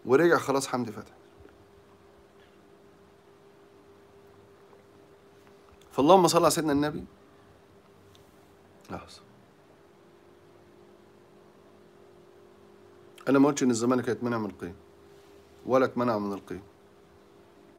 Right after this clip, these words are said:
الزمالك يتمنع من القيد لو هو ما دفعش فلوس حمدي النكاس،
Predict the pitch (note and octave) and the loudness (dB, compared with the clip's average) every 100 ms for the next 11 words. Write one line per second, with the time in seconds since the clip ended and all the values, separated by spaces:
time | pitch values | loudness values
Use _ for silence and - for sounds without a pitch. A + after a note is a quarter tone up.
0 | - - - G#2+ B2+ D3 D3+ C3+ C3+ D3 | -20 -16 -10 -2 2 4 2 -2 0 0
1 | C3+ B2 A2+ - D3 F3 - - - - | 0 0 -4 -2 -2 -2 -4 -20 -20 -20
2 | - - - - - - - - - A#2 | -20 -20 -20 -20 -20 -20 -20 -20 -2 2
3 | A#2+ D3 C3+ A#2+ D3 C3+ A#2 C3 - C3+ | 4 4 4 4 2 2 -2 -6 -2 0
4 | B2 A2+ - A#2 A2+ - - | 0 -2 -6 -10 -12 -14 -20